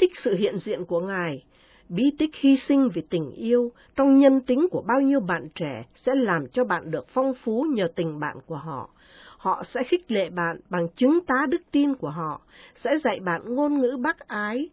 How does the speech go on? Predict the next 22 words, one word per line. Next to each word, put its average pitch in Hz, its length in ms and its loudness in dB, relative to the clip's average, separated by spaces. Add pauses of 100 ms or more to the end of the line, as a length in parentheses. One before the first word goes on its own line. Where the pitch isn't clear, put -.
từ 190 180 4
nhân, 220 440 0 (120)
phục 180 260 -2
vụ. 165 280 -4 (760)
Cả 143 200 -4
bạn 156 260 -6
nữa, 170 360 -8 (380)
bạn 190 260 -2
cũng 233 160 -4
có 330 200 0
thể 180 300 -2
trở 170 220 0
thành 185 260 -2
một 165 220 -2
chứng 254 240 4
nhân 285 200 4
vui 277 240 4
mừng 190 320 0
về 156 180 -2
tình 160 280 -4
thương 277 280 2
của 135 140 -12